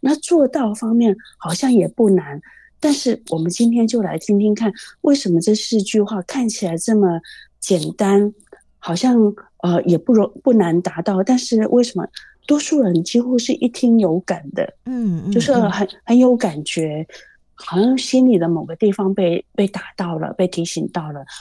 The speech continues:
Speaker 1: 我们今天就来以星云法师圆寂的这个因缘来认识这四句话，然后看看我们能不能让它在我们生活里面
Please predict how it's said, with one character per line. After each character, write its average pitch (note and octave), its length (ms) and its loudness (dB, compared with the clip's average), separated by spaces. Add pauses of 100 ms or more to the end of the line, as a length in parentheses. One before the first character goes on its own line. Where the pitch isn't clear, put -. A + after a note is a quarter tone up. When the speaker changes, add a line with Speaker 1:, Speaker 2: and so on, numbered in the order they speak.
(200)
Speaker 1:
我 F3+ 100 0
们 F#3 160 6
今 A3 200 4
天 A3 220 6
就 G#3 160 2
来 E3 240 -2
以 D#3 480 -4 (440)
星 G#3+ 260 2
云 G3+ 80 4
法 F#3+ 160 -8
师 G3 240 -2
圆 E3 280 0
寂 E3+ 240 -6
的 D#3+ 140 0
这 F3+ 140 -2
个 E3 140 -2
因 F3+ 260 2
缘 D#3 180 0
来 C#3+ 380 -4 (500)
认 G#3 260 0
识 F#3 420 0
这 F3+ 360 0
四 F3+ 320 -8
句 F3+ 260 -8
话， F3+ 360 -12
然 D#3+ 160 -10
后 F#3 320 -6
看 G#3 200 -12
看 G3 240 -8 (440)
我 E3+ 100 -4
们 E3 180 -4
能 F3+ 160 -2
不 G#3 120 0
能 E3+ 360 0 (380)
让 G#3 320 -2
它 F#3+ 320 -4
在 F#3 500 -6 (260)
我 E3 120 -6
们 D#3+ 220 -6
生 A3 260 -4
活 F3+ 160 -2
里 D3+ 140 -6
面 F#3+ 200 4